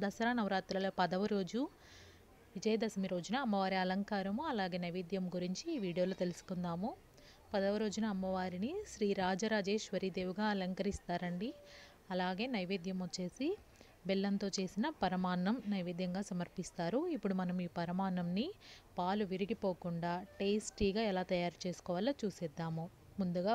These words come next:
ఒక గిన్నెలో ఒక కప్పు బియ్యం తీసుకోండి. ఇందులో ఒక రెండు స్పూన్లు పచ్చిశనగపప్పు యాడ్ చేసుకోండి.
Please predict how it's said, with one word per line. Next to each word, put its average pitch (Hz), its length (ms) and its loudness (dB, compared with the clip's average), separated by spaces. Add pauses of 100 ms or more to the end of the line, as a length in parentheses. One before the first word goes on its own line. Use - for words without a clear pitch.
ఒక 214 180 -4
గిన్నెలో 170 380 -2 (220)
ఒక 208 120 -4 (100)
కప్పు 190 300 -4 (520)
బియ్యం 208 220 2 (100)
తీసుకోండి. 170 540 -2 (500)
ఇందులో 208 260 2 (120)
ఒక 190 120 -2 (120)
రెండు 180 280 0 (120)
స్పూన్లు 180 500 0 (460)
పచ్చిశనగపప్పు 190 760 2
యాడ్ 185 240 4
చేసుకోండి. 170 500 -2